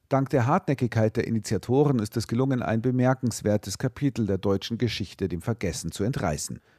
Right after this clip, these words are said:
In Föhrenwald lebten zeitweise über fünftausend Überlebende der Shoah, darunter auch die Familie von Rachel Salamander, Literaturwissenschaftlerin, Journalistin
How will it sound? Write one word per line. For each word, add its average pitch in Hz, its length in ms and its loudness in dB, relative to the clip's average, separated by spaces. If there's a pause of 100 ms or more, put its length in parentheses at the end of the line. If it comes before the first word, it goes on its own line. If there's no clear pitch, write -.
In - 140 -6
Föhrenwald 131 560 2
lebten 120 280 0
zeitweise 117 520 0
über 127 280 0
fünftausend 117 800 -2
Überlebende 101 600 0
der 82 120 0
Shoah, 98 480 2 (480)
darunter 98 380 -4
auch 80 160 -4
die - 120 -8
Familie 123 560 2
von 107 180 -2
Rachel 107 420 0
Salamander, 107 640 0 (300)
Literaturwissenschaftlerin, 101 1160 0
Journalistin 117 760 0